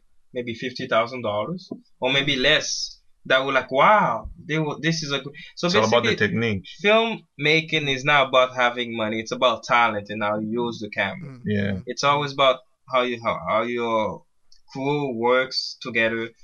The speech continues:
Speaker 1: uh, coordinated is, how prepared they is, if they make it, if you take it seriously.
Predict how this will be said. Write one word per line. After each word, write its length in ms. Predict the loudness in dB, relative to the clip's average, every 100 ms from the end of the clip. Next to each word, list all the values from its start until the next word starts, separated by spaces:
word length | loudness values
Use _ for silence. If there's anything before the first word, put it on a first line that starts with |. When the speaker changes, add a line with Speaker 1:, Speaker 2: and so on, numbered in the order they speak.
| -20 _ -2
Speaker 1:
uh, 200 | 2 2
coordinated 480 | -2 -2 0 0 0
is, 180 | 0 0
how 120 | 0
prepared 440 | -2 -4 0 0 2
they 300 | 0 2 -2
is, 160 | -2
if 140 | -6 -8 -4
they 140 | -4
make 260 | -2 -4 -6
it, 140 | -8
if 140 | -10 -14
you 80 | -12 -6
take 140 | -6
it 100 | -6
seriously. 600 | -8 -6 -6 -6 -10 -12